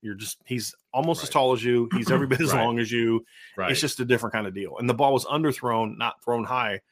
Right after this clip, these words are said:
Speaker 1: like the one in the red zone last time. So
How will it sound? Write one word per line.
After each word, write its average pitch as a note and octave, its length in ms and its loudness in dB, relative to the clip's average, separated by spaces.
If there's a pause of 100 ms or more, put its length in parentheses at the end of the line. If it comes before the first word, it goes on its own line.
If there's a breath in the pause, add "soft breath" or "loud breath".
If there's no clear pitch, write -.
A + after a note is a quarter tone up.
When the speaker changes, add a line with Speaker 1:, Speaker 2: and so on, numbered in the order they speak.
(580)
Speaker 1:
like A2+ 220 2
the A#2+ 80 -2
one A2 200 0
in G2+ 80 -4
the F#2+ 80 -6
red G2 220 -6
zone F#2+ 200 -6
last F2+ 280 -10
time. D#2 240 -12
So A2 220 -2